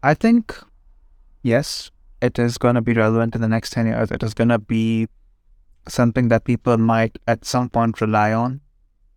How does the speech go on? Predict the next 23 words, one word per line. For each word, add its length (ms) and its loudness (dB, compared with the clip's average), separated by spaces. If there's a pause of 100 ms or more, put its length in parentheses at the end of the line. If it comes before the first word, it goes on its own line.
(320)
because 680 -2 (1300)
it's 220 -4 (180)
almost 480 2
gonna 220 0
be, 500 -2 (440)
this 240 -8
is 100 -4
gonna 180 2
be 120 2
a 140 4
very 440 2 (160)
weird 400 2
way 120 0
of 120 -4
saying 320 -4
this. 320 -10 (760)
And 120 2
if 120 -2
you 60 -6
guys 180 2
get 120 0
the 80 2
reference, 680 -4